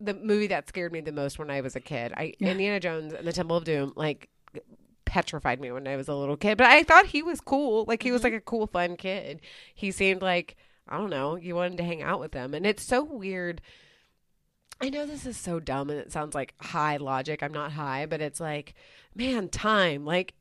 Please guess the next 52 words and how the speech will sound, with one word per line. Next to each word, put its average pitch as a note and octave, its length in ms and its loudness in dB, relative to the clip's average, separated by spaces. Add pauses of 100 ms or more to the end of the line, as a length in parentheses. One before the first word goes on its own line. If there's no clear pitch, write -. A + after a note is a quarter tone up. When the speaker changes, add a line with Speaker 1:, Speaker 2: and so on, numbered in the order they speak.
(120)
Speaker 1:
I, C4 160 8
Speaker 2:
Yeah. D4 240 4
Speaker 1:
he E4+ 120 4
is, F4 120 0
like, D4 180 2
a F3 100 2
little A#3+ 360 10
kid G#3 520 8
Speaker 2:
Yep. B3+ 140 4
Speaker 1:
in - 40 0
my D3+ 140 2
head, D#3+ 400 4
and, F#3+ 400 0
like, F#3+ 340 6
I'm A3+ 240 6
younger C#4+ 320 0
than F3 160 -4
he D#3+ 200 -6
is, C#3+ 280 -4
but G3+ 160 -4
he, A#3 400 -4
like, C4 160 0
he's D#4+ 160 -2
in F4 80 -2
his G4 300 -6
fifties. A3 560 -8
That's D4+ 200 -4
weird. D#4+ 680 0
That's D4+ 280 0
weird. F4 520 2
Speaker 2:
So C4 340 6 (240)
you, D4 460 10
you've C#4 260 8
listened C#4 300 2
to - 80 -2
a - 20 2
lot A3+ 140 6
of G3+ 60 -2
podca-, G#3+ 280 4 (180)
podcasts. G3+ 540 6 (260)
I B3 140 10
only G4+ 220 8
know C#4 160 10
of B3+ 100 6
those A3+ 240 8
two - 180 4
movies. A3+ 500 4
Has A3+ 200 4
he A3 140 2
had G#3+ 340 4
other G3 320 4
roles? F3+ 640 2